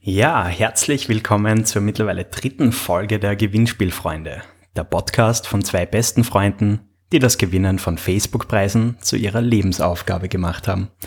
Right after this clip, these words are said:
Ich bin der Lukas und ich darf auch heute wieder den Bertel begrüßen.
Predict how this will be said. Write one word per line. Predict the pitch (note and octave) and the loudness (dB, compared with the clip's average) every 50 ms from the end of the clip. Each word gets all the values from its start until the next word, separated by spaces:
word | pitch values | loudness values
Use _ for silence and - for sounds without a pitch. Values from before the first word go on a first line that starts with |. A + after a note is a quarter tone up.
| - - - - - - - - | -16 -16 -18 -18 -20 -14 -8 -4
Ich | A2 - - | -4 -2 2
bin | - G#2 | 2 4
der | G2+ G2 | 4 4
Lukas | G2 A#2+ A#2 - C#3 C3+ C3+ - - - - | 4 4 4 4 4 4 2 0 -2 -6 -8
und | - - G2+ - - | -8 -6 -6 -4 -4
ich | F#2 - - | -4 -4 -4
darf | - - G2 - | -4 -4 -4 -2
auch | G#2 G2+ - G#2+ | -2 -2 0 2
heute | G2 G2 - - | 0 0 0 0
wieder | G2+ G2 G2+ A2 A#2 - - - - | 0 2 2 2 0 -2 -8 -8 -4
den | A#2 G#2+ A#2 | 0 0 2
Bertel | - A2 A#2 - - G#2 | 2 0 0 2 0 2
begrüßen. | F#2 F2+ - - G2 F#2 - - F2 | 2 0 0 0 -2 0 2 0 0